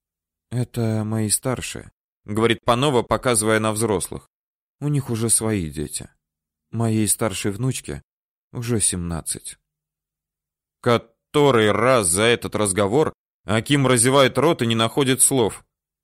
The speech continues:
«Думаю, что скоро я стану прабабушкой», говорит женщина, улыбаясь, и прячет коммутатор в карман.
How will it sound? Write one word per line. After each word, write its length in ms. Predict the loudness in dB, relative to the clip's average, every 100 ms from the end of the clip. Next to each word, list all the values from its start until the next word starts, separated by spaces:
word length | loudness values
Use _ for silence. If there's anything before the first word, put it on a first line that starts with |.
| _ _ _ _ _
«Думаю, 600 | -12 -4 -4 -2 -2 -2 -6 _ _ _
что 240 | -14 -4 -2
скоро 380 | 0 -2 -2
я 100 | -2
стану 400 | -2 -4 -4 -6 -10 _ _ _ -10
прабабушкой», 840 | -8 -4 -2 -2 -6 -10 -14 -16 _ _ _
говорит 400 | -2 2 2 0
женщина, 540 | 0 0 0 0 0 0
улыбаясь, 680 | 2 2 2 2 2 -2 -6 _ _
и 140 | -2 0
прячет 500 | 2 2 2 -2 -2
коммутатор 560 | -2 -2 -2 -4 -4
в 60 | -4
карман. 460 | -4 -2 -4 -6